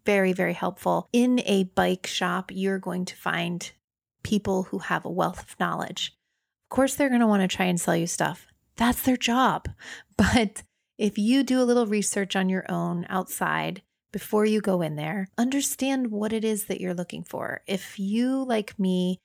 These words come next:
were looking at these amazing people on their bikes and you just, you wanted to be in that position,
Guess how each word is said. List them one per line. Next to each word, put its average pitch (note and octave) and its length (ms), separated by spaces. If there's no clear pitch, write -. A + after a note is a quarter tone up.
were F3+ 640
looking G#3+ 400
at G3 140
these F#3 160
amazing F#3 720
people F#3+ 320
on F3+ 180
their F3+ 120
bikes E3 580
and F3+ 420
you F#3+ 200
just, F#3+ 260
you G3 160
wanted F#3 460
to - 140
be F3 280
in E3 140
that E3 240
position, F#3 720